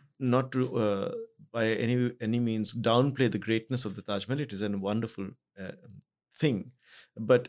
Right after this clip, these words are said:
uh, uh, but, you know, there are certain parameters by which we recognize, uh, palaces, the houses of kings and queens, uh, w-, what kind of clothes they wore, or the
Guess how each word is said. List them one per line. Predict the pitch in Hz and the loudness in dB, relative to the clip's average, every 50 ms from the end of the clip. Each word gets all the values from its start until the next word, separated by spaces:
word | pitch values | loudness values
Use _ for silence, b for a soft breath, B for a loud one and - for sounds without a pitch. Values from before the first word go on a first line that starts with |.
| - 131 | -2 0
uh, | 120 117 113 110 104 - _ _ _ _ _ - | 2 4 4 2 0 -2 _ _ _ _ _ -14
uh, | 98 98 - 98 117 113 107 107 101 - _ _ _ _ _ 127 | -12 -10 -4 -2 0 0 0 0 -2 -6 _ _ _ _ _ _
but, | 120 151 151 151 - | -6 -6 -6 -4 -2
you | 208 214 | 0 0
know, | 220 202 - 175 151 - - | 0 0 -2 -4 -8 -6 -2
there | 143 139 160 156 | 4 6 6 8
are | 165 160 | 6 4
certain | 160 - 175 180 185 165 | 6 4 2 4 4 0
parameters | 131 135 127 120 117 123 127 127 127 123 110 92 - | 2 4 4 6 6 6 4 2 2 0 0 0 -2
by | - 110 107 | -2 -2 0
which | 98 110 117 - - - | 0 -2 -4 -4 -6 -6
we | 120 120 117 113 107 | -4 -2 0 0 2
recognize, | 110 120 117 - 131 123 131 120 117 113 113 113 113 113 107 - - _ _ _ _ _ _ _ _ - - | 2 2 0 0 -8 -8 -4 -2 -2 0 0 0 -2 -2 -4 -6 -10 _ _ _ _ _ _ _ _ -8 -4
uh, | 55 53 - - - - - - - _ _ - | -4 -2 -2 -2 -4 -6 -8 -10 -12 _ _ -2
palaces, | - 135 139 143 170 165 - - - 139 123 120 120 117 104 - - - | 2 4 4 6 6 4 4 4 4 6 6 6 6 4 2 -2 -4 0
the | 123 113 | 0 0
houses | 104 123 135 135 135 139 135 123 113 | 4 4 4 4 4 0 -2 -2 -2
of | 120 117 - _ | -2 -4 -6 _
kings | - - 135 127 127 123 113 | -2 0 2 2 4 2 2
and | 120 120 113 - | 2 0 -2 -4
queens, | - - 117 113 113 110 110 107 107 107 107 104 - - _ _ _ _ _ - | -8 -6 -4 -2 0 0 0 0 0 -2 -4 -4 -8 -10 _ _ _ _ _ -10
uh, | 104 104 | -4 -2
w-, | 104 110 107 107 107 - 107 101 - - 110 107 - | -2 0 -2 -2 -4 -6 -8 -10 -10 -12 -14 -14 -14
what | 104 104 104 120 120 120 123 _ - - | -10 0 6 6 6 6 4 _ -14 -4
kind | - 120 110 | -2 0 0
of | 110 - - - | 0 -2 -6 -6
clothes | - 135 143 151 151 143 131 - | 2 4 6 6 6 4 0 -2
they | - 127 117 | 0 2 2
wore, | 110 104 110 113 113 113 113 110 110 b b b b b b b b _ - | 2 2 2 2 2 4 2 2 0 b b b b b b b b _ 2
or | 156 147 143 139 131 123 117 117 - _ _ _ _ _ _ _ | 4 6 8 8 8 6 4 2 -4 _ _ _ _ _ _ _
the | - 123 123 | -6 -6 -6